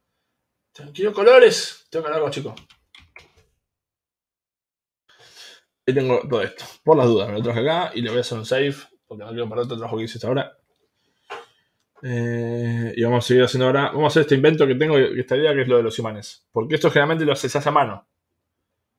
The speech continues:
Ah, ese sí, ese está en figura. Claro, yo no me doy cuenta de los nombres, soy malísimo, boludo.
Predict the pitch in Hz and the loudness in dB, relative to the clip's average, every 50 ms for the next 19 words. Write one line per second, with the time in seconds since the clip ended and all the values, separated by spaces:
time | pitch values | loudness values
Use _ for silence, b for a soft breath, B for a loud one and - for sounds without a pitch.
0 | _ _ _ _ _ _ _ b b b b b b b b b - - 175 226 | _ _ _ _ _ _ _ b b b b b b b b b -14 -8 -4 -2
1 | 254 294 302 285 269 262 339 359 - - 254 - - 349 359 339 311 240 196 220 | -2 0 0 0 0 0 0 0 -2 -4 -6 -2 0 0 0 0 0 -2 -4 -4
2 | 262 - 294 277 - 233 226 208 202 170 151 147 156 170 160 - - 214 196 170 | -4 -4 -6 -2 0 0 0 0 0 -2 -2 -2 -2 -4 -4 -4 -4 -6 -4 -4
3 | 147 147 165 170 160 143 135 131 147 151 131 117 110 - 143 135 139 139 139 - | -2 -2 -2 -2 0 0 0 0 -2 -2 -4 -4 -8 -8 -8 -6 -4 -4 -6 -6
4 | 135 123 123 131 135 127 127 131 | -10 -12 -10 -10 -10 -10 -12 -14